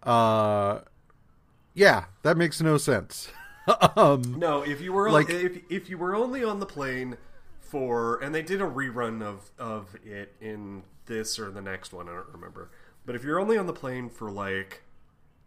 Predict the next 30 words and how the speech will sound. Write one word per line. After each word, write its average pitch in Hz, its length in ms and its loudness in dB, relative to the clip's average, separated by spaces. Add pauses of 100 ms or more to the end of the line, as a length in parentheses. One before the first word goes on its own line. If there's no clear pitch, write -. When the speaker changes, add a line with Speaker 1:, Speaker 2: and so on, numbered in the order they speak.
(440)
Speaker 2:
forty-five 131 640 -4
seconds, - 640 -12 (160)
even 165 340 -4
though 175 200 2
it's 165 120 -4
a 135 80 -2
real 123 320 -4
fast 120 480 -4
drone, 107 380 -6 (120)
right? 101 400 -12
You're 139 200 -8
not 156 220 -2
Speaker 1:
Yeah. 101 80 -4
Speaker 2:
gonna 156 180 -4
get 123 340 -6
from 120 480 -4 (500)
London, 127 520 -2 (440)
<laughs> - 440 -8
which - 260 -10
is 123 160 -6
in 131 200 -10
the 123 140 -4
mi-, 107 280 -10 (100)
on 131 220 -6
the 120 100 -4
far 139 400 0
side 101 320 -2
of 90 100 -14
England, 90 400 -16 (1900)
to 147 540 -2